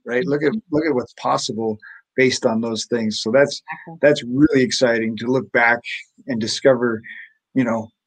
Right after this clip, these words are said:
Speaker 1: discover how your identity is built, right? Discover your
Speaker 2: Yeah.
Speaker 1: personality and the connection to your identity, and just being able to empower that. That's,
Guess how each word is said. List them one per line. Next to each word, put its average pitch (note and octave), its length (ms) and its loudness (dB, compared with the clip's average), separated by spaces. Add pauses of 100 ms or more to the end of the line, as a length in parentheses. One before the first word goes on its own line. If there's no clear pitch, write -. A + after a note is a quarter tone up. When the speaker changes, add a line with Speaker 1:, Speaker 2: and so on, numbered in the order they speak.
Speaker 1:
discover D3+ 580 4
how D3 220 4
your C3+ 420 2
identity A2+ 720 -4
is G#2 160 -10
built, B2 320 -4 (160)
right? A#2 160 -6
Discover B2 420 2
your A#2 140 -2
Speaker 2:
Yeah. - 80 -10
Speaker 1:
personality A2+ 520 0 (200)
and G#2 80 -2
the G2+ 60 -6
connection A2 460 -2
to A2+ 120 -4
your A2 120 4
identity, G#2 540 2 (460)
and B2 140 4
just B2 200 0
being A#2 160 2
able A2+ 200 0
to A#2+ 120 0
empower A2+ 460 6
that. G#2 260 4 (580)
That's, - 360 -2